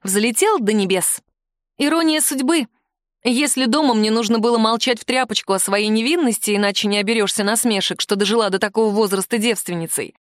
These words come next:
то здесь предложение подтвердить её наличие хоть сейчас подняло мой авторитет.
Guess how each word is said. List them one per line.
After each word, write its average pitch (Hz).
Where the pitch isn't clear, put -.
то 247
здесь 240
предложение 269
подтвердить 240
её 247
наличие 240
хоть 226
сейчас 320
подняло 254
мой 240
авторитет. 202